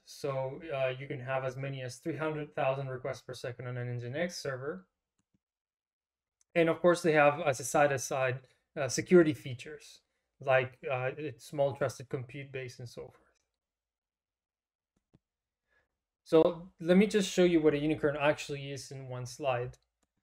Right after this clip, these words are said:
Um, imagine all you wanna do is run a web server. Normally what you do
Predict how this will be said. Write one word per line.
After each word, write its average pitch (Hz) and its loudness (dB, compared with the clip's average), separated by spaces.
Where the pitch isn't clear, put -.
Um, 131 0
imagine 190 6
all 190 10
you 185 4
wanna 156 4
do 151 4
is 135 0
run 143 0
a 131 0
web 175 6
server. 123 -8
Normally 160 2
what 143 0
you 135 -8
do 170 6